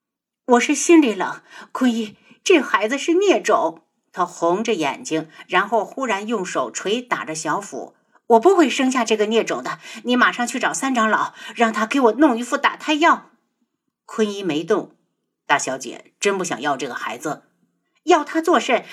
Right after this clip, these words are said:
他身上流着那个人的血，肮脏了、下贱了，到了极点。坤一，趁没有人知道，我要无声无息地把他打掉。”苏如意眼中满是恨意。“其实打掉了也好，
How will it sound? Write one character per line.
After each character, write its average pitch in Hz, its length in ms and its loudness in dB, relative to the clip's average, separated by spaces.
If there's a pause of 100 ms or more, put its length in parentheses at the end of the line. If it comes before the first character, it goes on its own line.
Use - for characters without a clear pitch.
他 285 100 -2
身 339 240 6
上 302 160 4
流 202 160 2
着 359 120 4
那 415 180 4
个 220 120 4
人 180 120 2
的 226 100 2
血， 151 300 -4 (220)
肮 254 240 2
脏 254 180 2
了、 220 60 -2
下 247 400 0
贱 226 160 -4
了， 185 80 -2
到 269 160 4
了 202 100 0
极 370 240 2
点。 403 300 -2 (260)
坤 254 220 2
一， 240 220 -2 (180)
趁 247 200 -4
没 233 100 0
有 208 120 2
人 196 160 -2
知 269 160 -2
道， - 200 0 (160)
我 170 100 -2
要 196 120 2
无 220 200 0
声 302 260 4
无 311 80 4
息 330 220 2
地 190 100 2
把 - 140 -6
他 208 100 -6
打 - 220 -8
掉。” - 320 0 (440)
苏 - 360 -4
如 160 160 -2
意 165 200 -6
眼 147 280 -4
中 165 280 -4
满 147 300 -2
是 190 140 -6
恨 180 360 -2
意。 - 300 -10 (1600)
“其 160 180 -2
实 139 360 -6
打 - 220 -6
掉 156 160 2
了 139 100 -2
也 143 160 -4
好， - 320 -6